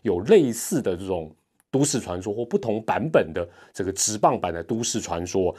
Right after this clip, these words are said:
会流传，或者是球迷之间呢，啊，会讨论啊，这个，例如举个例子啦，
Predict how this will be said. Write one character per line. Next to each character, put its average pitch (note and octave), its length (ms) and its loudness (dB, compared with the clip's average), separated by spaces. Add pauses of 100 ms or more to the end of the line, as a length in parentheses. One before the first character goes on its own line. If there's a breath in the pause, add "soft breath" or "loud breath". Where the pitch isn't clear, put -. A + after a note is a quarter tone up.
(140)
会 G#2+ 160 4
流 G2 320 4
传， F#2 300 -2
或 A#2 100 0
者 F#2 100 -2
是 E2+ 160 -4
球 G2+ 220 -2
迷 A2 140 -2
之 A2+ 120 -6
间 A2 160 4
呢， G2+ 140 -2 (220 loud breath)
啊， E2 180 -6
会 G2 320 2
讨 F#2+ 300 0
论 C#3 200 8 (140)
啊， D#2+ 380 -4
这 F#2 140 -4
个， F2 440 0
例 E3+ 140 6
如 D3 280 2 (220)
举 A2 160 -4
个 B2 80 2
例 C3 140 0
子 A#2+ 80 4
啦， A#2 160 2